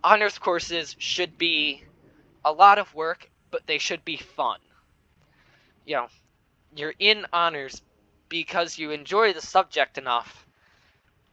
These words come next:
that you're good at it. My dad didn't say this, this is just me talking at this point. Um, you know, you're in honors because you enjoy it,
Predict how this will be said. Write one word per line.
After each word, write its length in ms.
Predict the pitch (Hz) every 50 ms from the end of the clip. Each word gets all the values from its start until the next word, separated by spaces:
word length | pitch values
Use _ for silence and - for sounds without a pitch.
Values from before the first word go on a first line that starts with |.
| _ _ _ _ _ _ _ _ _ _ _ _ _ _ _ _
that 220 | - 143 139 - -
you're 140 | 139 135
good 260 | 135 127 196 226 214 180
at 220 | 147 123 117 110
it. 120 | 113 - - _ _ - - - - - - - - - - _ _ _ _ _ _ _ _ _ _ _ _ _ _ _ _ _
My 160 | 143 147 147
dad 200 | 151 151 143 135
didn't 240 | - 131 117 - -
say 180 | - 117 113
this, 180 | 110 113 - -
this 160 | 143 135 -
is 80 | 127 -
just 220 | - 127 - 120
me 160 | 117 113 113 -
talking 420 | - - 113 110 - - 110 107
at 60 | - -
this 140 | 101 -
point. 220 | - 113 107 107 - - _ _ - - - - - - _ _ _
Um, 300 | - 135 139 131 131 127 _ _ _ _ _ _ _ _ -
you 80 | 139
know, 60 | 120 - - _
you're 160 | 135 143 160
in 260 | 160 160 185 185 175 165 -
honors 500 | 165 165 170 160 156 143 139 135 - - - _ _ _ _ _ _ _ -
because 500 | 175 180 - - 190 175 175 160 - -
you 140 | 165 156 156
enjoy 440 | 151 143 131 - - 160 165 151 139
it, 180 | 135 123 -